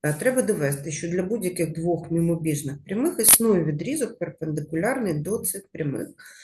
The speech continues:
кінці, а, якого належать цим прямим. Тобто нехай в нас є мимобіжні прямі А і Б.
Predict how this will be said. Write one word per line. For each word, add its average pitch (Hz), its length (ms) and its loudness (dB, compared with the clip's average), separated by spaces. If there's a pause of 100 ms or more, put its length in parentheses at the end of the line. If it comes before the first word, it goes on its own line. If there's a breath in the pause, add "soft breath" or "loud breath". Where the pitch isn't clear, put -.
(240 loud breath)
кінці, 190 600 0
а, 151 160 2
якого 233 420 2
належать 190 480 0
цим 190 160 2
прямим. 147 420 -4 (580 loud breath)
Тобто - 260 -10
нехай 277 280 4
в 240 40 4
нас 247 260 2
є 247 60 0
мимобіжні 190 640 0
прямі 180 480 -2
А 190 140 -2
і 175 100 0
Б. - 240 -8